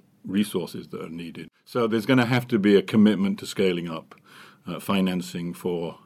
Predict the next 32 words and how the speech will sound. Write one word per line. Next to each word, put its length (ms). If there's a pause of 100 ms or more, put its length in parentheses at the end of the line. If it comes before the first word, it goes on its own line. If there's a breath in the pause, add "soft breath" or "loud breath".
the 160
adaptation 640
challenge 580
in 220
Egypt. 640 (560 soft breath)
Developing 440
countries 300
are 240
already 560 (260 soft breath)
being 340
hit, 280
and 160
we've 180
seen 260
that 200
with 200
floods 560
and 160
with, 240
with 200
droughts 640
and, 180 (200 loud breath)
and 120
with 120
extreme 440
weather 300
events 420
that 160
are, 380
are 60 (120)
seriously 720
damaging 600